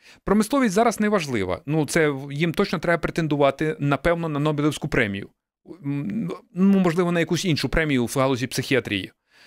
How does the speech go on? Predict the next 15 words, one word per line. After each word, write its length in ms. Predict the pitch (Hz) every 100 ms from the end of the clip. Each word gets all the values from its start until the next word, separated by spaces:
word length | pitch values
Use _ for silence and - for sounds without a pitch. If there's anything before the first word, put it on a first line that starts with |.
| - - -
Е, 420 | 113 110 104 117 135 123 - _ _ _ _
як 260 | 107 175
промисловість 600 | - 240 208 - 127 113
неможлива? 400 | 113 107 98 104
Хлопці, 280 | 104 196 -
а 40 | 120
ви 120 | 165
не 80 | 180
знаєте 320 | 202 294 -
про 140 | -
те, 140 | - 143
що 120 | -
після 280 | - 165 135
падіння 380 | 127 131 139 104
промисловості 680 | - 98 - 254 277 -